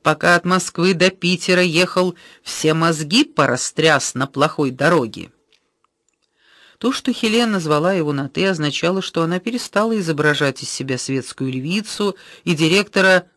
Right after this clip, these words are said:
кумира миллионов, как писали о Никосе жёлтые,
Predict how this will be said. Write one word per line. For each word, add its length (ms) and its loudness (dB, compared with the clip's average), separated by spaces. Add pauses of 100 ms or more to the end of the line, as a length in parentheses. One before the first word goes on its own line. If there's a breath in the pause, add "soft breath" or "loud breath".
(120)
кумира 540 4
миллионов, 720 0 (320 loud breath)
как 180 -2
писали 360 0
о 80 -2
Никосе 680 -4
жёлтые, 600 -2